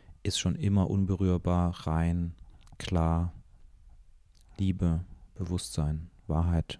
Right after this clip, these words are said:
et cetera. Was du meinst, ist, ist der Geist, also der Inhalt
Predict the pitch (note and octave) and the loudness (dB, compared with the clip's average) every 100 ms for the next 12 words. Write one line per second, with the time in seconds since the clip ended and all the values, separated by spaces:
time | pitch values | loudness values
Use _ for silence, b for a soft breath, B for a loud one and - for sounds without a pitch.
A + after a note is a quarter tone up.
0 | - F2 - D#2+ F2 D2+ - - - - | -8 -6 -2 -2 -4 -8 -10 -16 -20 -20
1 | - - - - - - - - - - | -20 -20 -20 -20 -20 -20 -20 -20 -20 -20
2 | - - - F#2 - E2+ F2 A#2 - F#2 | -20 -4 2 4 4 4 6 6 4 0
3 | F#2 E2+ - - - D#2 E2 B2+ F#3+ - | 2 0 0 0 2 2 4 6 4 2
4 | E2+ D#2+ D2+ D2+ B B B B B B | -2 0 -4 -6 B B B B B B
5 | B - - - E2 D2 A2 C#3 F#2+ A#2 | B -18 -8 2 2 4 6 8 8 8
6 | F3 - | 4 -2